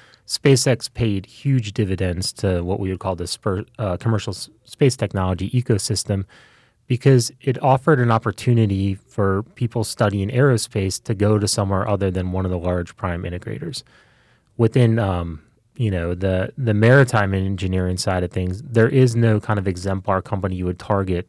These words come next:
Um, so it's really just kind of people going out on the, you know, edge of their skis saying, "I wanna do a startup."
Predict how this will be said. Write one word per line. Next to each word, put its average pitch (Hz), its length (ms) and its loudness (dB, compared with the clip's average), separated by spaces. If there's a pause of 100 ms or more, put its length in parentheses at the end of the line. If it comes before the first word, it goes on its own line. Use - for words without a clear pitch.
(120)
Um, 87 360 -6 (340)
so - 180 -2
it's 95 160 -4
really 117 400 4
just 104 180 -4
kind 104 220 -2
of 92 80 -6
people 101 260 -4
going 101 380 0
out 95 260 -2
on 92 280 -4
the, 87 320 -4
you 95 120 -8
know, 87 200 -6
edge 101 200 -6
of 101 80 -4
their 92 120 -4
skis 104 520 -2
saying, 95 320 -4
"I 98 140 -2
wanna 101 240 0
do 92 140 -4
a 87 80 -6
startup." 104 560 0